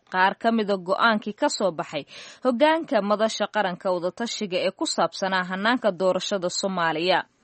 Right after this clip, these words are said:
Qaramada Midoobay, Midowga Afrika, Midowga Yurub, iga, Talyaaniga, Belgium, Netherlands, Sweden, U K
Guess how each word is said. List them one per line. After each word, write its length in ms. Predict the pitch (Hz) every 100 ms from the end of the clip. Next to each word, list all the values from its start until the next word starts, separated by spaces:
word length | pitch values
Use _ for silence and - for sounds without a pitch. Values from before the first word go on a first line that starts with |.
| - - - -
Qaramada 460 | 190 180 185 190 180
Midoobay, 560 | 175 175 180 180 202 202 185 -
Midowga 500 | 202 233 233 185 165 160
Afrika, 520 | 170 - 185 - 220 202 180 _
Midowga 480 | 226 277 214 180 180
Yurub, 400 | 196 233 180 - _
iga, 300 | - 247 190 185 _
Talyaaniga, 720 | - 196 208 247 220 160 147
Belgium, 460 | 165 240 190 175 175
Netherlands, 640 | 220 208 196 175 156 147 -
Sweden, 580 | - - 233 269 202 202 - 208
U 160 | 262
K 140 | -